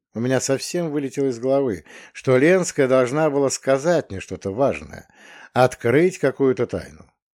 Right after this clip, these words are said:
Только когда стрелки на старых часах, висевших возле зеркала, приблизились к половине двенадцатого, виконтесса встала и, направляясь к раковине, где можно помыться.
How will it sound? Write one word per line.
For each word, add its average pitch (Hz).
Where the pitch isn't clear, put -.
Только 139
когда 135
стрелки 139
на 104
старых 110
часах, 131
висевших 131
возле 110
зеркала, 113
приблизились 104
к -
половине 101
двенадцатого, 107
виконтесса 175
встала 170
и, 131
направляясь 120
к -
раковине, 120
где 87
можно 90
помыться. -